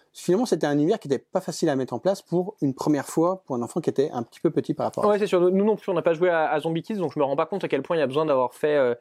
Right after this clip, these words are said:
Speaker 2: ce qu'il y avait, euh, ce qu'il y avait avant. Euh,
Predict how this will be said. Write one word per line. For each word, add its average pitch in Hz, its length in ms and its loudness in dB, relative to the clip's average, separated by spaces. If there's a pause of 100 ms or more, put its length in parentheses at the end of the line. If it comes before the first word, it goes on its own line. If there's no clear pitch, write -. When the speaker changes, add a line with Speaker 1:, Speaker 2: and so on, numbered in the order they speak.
(300)
Speaker 2:
ce - 160 -20
qu'il 151 100 0
y 143 40 4
avait, 147 280 2
euh, 120 640 2
ce - 140 -12
qu'il - 120 0
y - 20 2
avait 143 120 2
avant. 143 360 0 (400)
Euh, 131 840 4